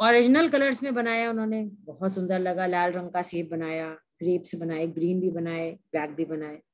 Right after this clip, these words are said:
बहुत अच्छे लग रहे थे सुंदर से। अब अगर उन ग्रेप्स को नीला कर दें, बिल्कुल पीला रंग कर दें, ऑरेंज कलर के बना दें ग्रेप्स,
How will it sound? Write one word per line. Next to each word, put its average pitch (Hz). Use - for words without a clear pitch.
बहुत 131
अच्छे 156
लग 147
रहे 147
थे -
सुंदर 143
से। -
अब 294
अगर 320
उन 302
ग्रेप्स 226
को 269
नीला 220
कर 208
दें, 196
बिल्कुल 220
पीला 220
रंग 220
कर 214
दें, 196
ऑरेंज 262
कलर 226
के 226
बना 196
दें 185
ग्रेप्स, 190